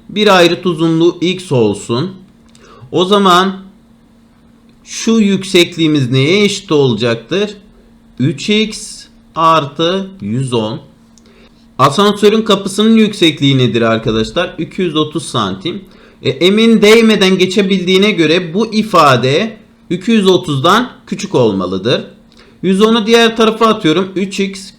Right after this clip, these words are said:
küçüktür yüz yirmi. Her tarafı üçe bölersem x küçüktür kırk.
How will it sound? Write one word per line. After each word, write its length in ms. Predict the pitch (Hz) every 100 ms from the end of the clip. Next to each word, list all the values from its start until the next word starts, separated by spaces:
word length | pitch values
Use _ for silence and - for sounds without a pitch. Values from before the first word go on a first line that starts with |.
| _
küçüktür 520 | 175 175 190 - 143
yüz 420 | 151 135 165 139
yirmi. 520 | 117 120 95 95 95 - - - -
Her 260 | 202 226 226
tarafı 280 | 208 208
üçe 320 | 208 196 220 196
bölersem 720 | 165 135 131 180 208 220 - -
x 320 | 202 214 -
küçüktür 640 | 185 143 139 139 196 139 -
kırk. 200 | -